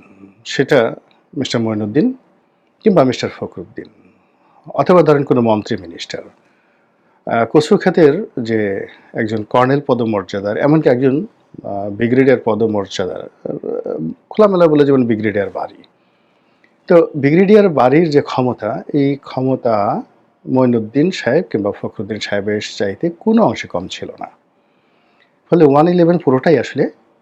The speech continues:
কচু ক্ষেত নিয়ন্ত্রিত একটি শাসন ব্যবস্থা ছিল।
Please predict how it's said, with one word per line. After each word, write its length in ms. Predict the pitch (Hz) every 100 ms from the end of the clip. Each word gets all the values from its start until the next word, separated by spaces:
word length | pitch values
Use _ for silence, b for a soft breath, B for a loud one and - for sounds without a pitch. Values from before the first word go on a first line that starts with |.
| _ _
কচু 260 | - 147 -
ক্ষেত 220 | - 123 -
নিয়ন্ত্রিত 480 | 113 107 - 104 101
একটি 280 | - 233 - _
শাসন 360 | - - -
ব্যবস্থা 360 | 92 90 - -
ছিল। 240 | - -